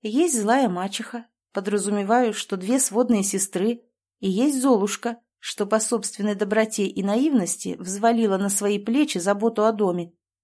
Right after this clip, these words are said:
Наверняка, чтобы отвлечься от горя по ушедшему отцу. А её новые родственники, недолго думая, спихнули на неё всю тяжёлую работу.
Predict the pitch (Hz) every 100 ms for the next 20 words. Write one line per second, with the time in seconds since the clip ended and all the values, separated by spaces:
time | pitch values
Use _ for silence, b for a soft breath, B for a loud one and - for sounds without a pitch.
0 | _ _ _ _ _ 262 277 311 330 330
1 | 392 359 - 226 233 233 226 247 254 -
2 | 220 214 214 202 247 190 190 - 196 196
3 | - 202 202 - 185 185 185 - 180 175
4 | _ _ _ _ _ _ _ _ 185 190
5 | 202 196 196 190 196 240 302 - 196 175
6 | 170 185 208 220 208 190 202 202 185 175
7 | 180 - _ _ - - 277 - 359 370
8 | 330 320 311 285 302 - 285 320 285 190
9 | 226 247 202 175 170 180 185 170